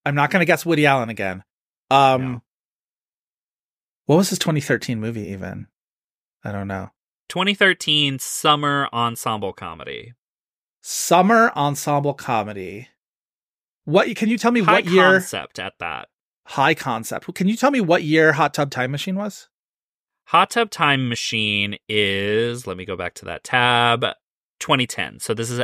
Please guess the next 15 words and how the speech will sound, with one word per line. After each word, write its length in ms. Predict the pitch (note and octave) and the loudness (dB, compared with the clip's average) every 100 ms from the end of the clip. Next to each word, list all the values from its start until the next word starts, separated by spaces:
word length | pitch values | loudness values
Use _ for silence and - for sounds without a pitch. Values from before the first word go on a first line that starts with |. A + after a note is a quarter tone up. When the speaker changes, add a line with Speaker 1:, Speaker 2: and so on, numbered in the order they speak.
| - _ B2+ | -8 _ -4
Speaker 2:
between 720 | D3 - G3 F#3+ F3+ F3 E3 | -2 0 0 0 -2 -8 -2
the 120 | D3+ | 0
Hot 200 | C#3+ - | 2 0
Tub 100 | A#2+ | 0
Time 60 | E3 | -2
Speaker 1:
Between 240 | F#3 F#3 | 2 4
Speaker 2:
Machine 120 | F3+ F3 | 4 4
Speaker 1:
the 60 | |
Hot 180 | C#3+ D3+ | 2 0
Speaker 2:
movies. 80 | - | 0
Speaker 1:
Tubs 260 | D#3 C#3+ - | -2 -2 -2
Time 220 | A#2+ A2 | -2 -2
Machine. 440 | G2+ G#2 F2 D#2+ - | -4 -6 -8 -10 -2
Okay. 520 | C3 - G#2+ F#2+ F#2 - | -2 0 2 2 0 2
Um, 600 | A#2 A#2 A#2 A#2 A2+ | 4 4 4 0 -6